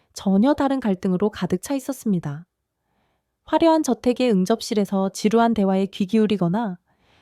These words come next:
반짝이는 샹들리에 아래서 춤을 추는 순간에도 그녀의 시선은 늘 초점 없이 허공을 헤매곤 했죠.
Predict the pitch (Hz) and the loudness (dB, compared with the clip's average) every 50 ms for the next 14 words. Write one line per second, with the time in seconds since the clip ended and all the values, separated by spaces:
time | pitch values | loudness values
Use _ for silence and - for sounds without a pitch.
0 | _ _ - 208 196 - 233 233 214 226 220 220 226 233 226 - 311 302 302 294 | _ _ -2 -2 0 0 0 0 2 0 0 0 0 -2 -2 -4 -4 -4 0 0
1 | 320 302 285 285 285 262 220 196 185 190 190 208 208 208 - - 302 294 285 - | 0 0 2 0 0 0 0 0 0 0 0 -2 -4 -4 -4 -4 -2 -2 -2 -4
2 | - 285 262 262 254 247 - 294 285 277 285 254 202 170 - 220 240 208 170 - | -4 -4 -2 -2 -4 -4 -6 -6 -4 -2 -2 -2 -2 -2 -2 -2 -4 -4 -6 -8
3 | _ _ _ _ _ _ _ _ _ _ _ - - 214 208 220 220 226 220 - | _ _ _ _ _ _ _ _ _ _ _ -2 2 2 4 4 4 2 0 -2
4 | 262 254 - 247 233 240 247 247 226 185 185 190 208 202 - - 320 - - 330 | -4 -2 -2 0 0 0 -2 0 0 2 2 2 0 0 -2 -6 -4 0 0 0
5 | 302 285 254 - - - 269 262 - 320 302 - 311 302 302 294 277 277 269 262 | 2 0 -2 -4 -4 -6 -6 -2 -2 -2 0 0 0 0 0 0 0 -2 -2 -2
6 | - 254 254 262 254 _ - 170 151 160 | -2 -2 -2 -4 -6 _ -8 -8 -8 -8